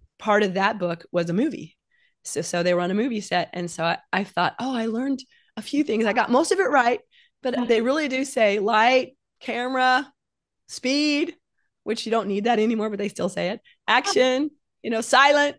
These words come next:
Speaker 1: everybody quiet." They do all of that that you see in the old movies. Or, uh, we don't need speed for film anymore, but they still say that. And,
Speaker 2: Oh.
Speaker 1: um, so I, I wrote my editor. I said, "Can I add one line?"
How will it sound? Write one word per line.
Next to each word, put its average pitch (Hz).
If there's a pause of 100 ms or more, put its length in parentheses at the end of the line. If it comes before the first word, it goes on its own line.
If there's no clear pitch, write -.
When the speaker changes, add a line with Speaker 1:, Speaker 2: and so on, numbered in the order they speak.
Speaker 1:
everybody 254
quiet." 269
They 226
do 240
all 294
of 247
that 233
that 226
you 226
see 214
in 214
the 202
old 208
movies. 220
Or, - (500)
uh, 170
we 214
don't 247
need 185
speed 180
for 170
film 160
anymore, 156
but 165
they 165
still -
say -
that. 185 (460)
And, 214
Speaker 2:
Oh. 202 (160)
Speaker 1:
um, 220 (420)
so 196
I, 208
I 196
wrote 214
my 185
editor. 185
I 180
said, 190
"Can 277
I -
add 220
one 247
line?" 220